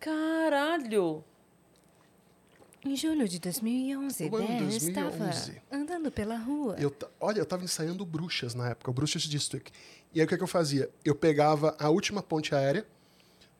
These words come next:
Speaker 3: pra sair do ensaio. Eu, o ensaio, os ensaios eram no Rio, porque o Charles e o Cláudio, o Cláudio são do Rio, né? Então a gente,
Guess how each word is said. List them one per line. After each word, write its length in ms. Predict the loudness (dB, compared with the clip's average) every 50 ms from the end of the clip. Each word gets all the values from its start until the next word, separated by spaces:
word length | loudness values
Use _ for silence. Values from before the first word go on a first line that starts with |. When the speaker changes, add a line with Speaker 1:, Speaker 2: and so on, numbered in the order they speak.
| _ _ 2
Speaker 3:
pra 480 | 6 6 8 8 8 6 4 2 0 -4 -12 -20 -10 -4
sair 320 | 0 2 4 6 6 4
do 100 | 4 0 -2
ensaio. 480 | 0 0 2 4 4 4 2 0 -2 -6 -16 _ _ -20 _ _ _ _ -20 -20 -18 -8 -2
Eu, 160 | 0 0 0 2
o 80 | 2 2
ensaio, 260 | 4 4 4 4 2 2
os 100 | 0 0
ensaios 280 | 2 4 4 4 6
eram 140 | 4 4 4
no 100 | 4 4
Rio, 240 | 4 4 4 4 2
porque 200 | 0 -2 -2 -2
o 40 | 0
Charles 220 | 0 0 0 0
e 40 | 0
o 20 | 0
Cláudio, 320 | 2 2 2 2 2 0 -4
o 80 | -8
Cláudio 260 | -6 -4 -2 -2 -2 0
são 140 | 0 0
do 80 | 0 0
Rio, 200 | 2 2 2 2
né? 80 | 0 -4 -10 -16 -20 -20 -20 -20 -20 -20 -20 -20 _ _
Então 140 | 2 4 6
a 40 | 6
gente, 380 | 6 6 4 2 2 0 -2